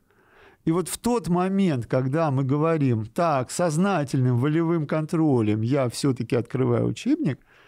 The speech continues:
теменная кора победила лобную. И вот тут приходит психолог и говорит: «О,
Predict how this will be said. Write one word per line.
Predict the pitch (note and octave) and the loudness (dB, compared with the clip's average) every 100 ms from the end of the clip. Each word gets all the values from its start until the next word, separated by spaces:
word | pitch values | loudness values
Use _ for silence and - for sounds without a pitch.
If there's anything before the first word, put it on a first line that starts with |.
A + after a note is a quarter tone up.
| _ - | _ -6
теменная | E3 E3 E3+ D#3+ C3 B2+ | -2 0 0 -2 -2 -2
кора | D3 D#3 G#3+ | -2 0 0
победила | C4 B2+ B2 B2+ F#3+ G3 | -2 -4 -4 -4 -2 -2
лобную. | C#3 A#2 A2 G#2 G#2+ A#2+ _ - _ _ | 0 -2 -4 -10 -10 -12 _ -20 _ _
И | D3 | 0
вот | F3 E3+ _ _ _ | 0 -4 _ _ _
тут | B3 F3 | -2 -2
приходит | F3 D#3 F3+ D#3 - | -2 0 2 0 0
психолог | D3+ - C4 C4 D#3+ | -4 -2 0 0 0
и | |
говорит: | C3 D3 C3 A#2+ | 0 2 0 0
«О, | B3 C4 | 0 -2